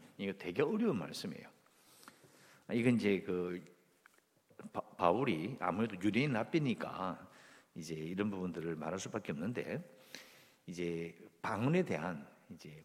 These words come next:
구약의 그런 관점, 그러니까 구약을 잘 아는 사람들이 방언을 봤을 때 어떻게 봐야 되느냐.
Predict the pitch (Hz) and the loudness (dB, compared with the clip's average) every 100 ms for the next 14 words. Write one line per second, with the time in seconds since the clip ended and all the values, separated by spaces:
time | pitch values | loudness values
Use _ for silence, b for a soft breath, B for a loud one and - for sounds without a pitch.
0 | - - 110 127 151 175 185 190 - 104 | -8 4 6 6 4 4 4 4 0 0
1 | 92 87 80 - - - - 127 151 - | 0 -2 -6 -10 -20 -14 -6 -2 -2 -2
2 | - - - 87 82 85 - 110 123 156 | -12 -14 -8 -6 -4 -6 2 6 6 6
3 | 170 160 - - 151 139 147 165 147 151 | 6 4 0 0 4 4 4 2 4 4
4 | 156 160 196 208 B B B B B 104 | 6 8 8 6 B B B B B 0
5 | 95 113 127 110 117 - 98 87 78 - | 4 6 6 6 2 2 -2 0 -2 -4
6 | 113 101 101 104 104 110 110 82 | -2 0 0 0 2 4 4 2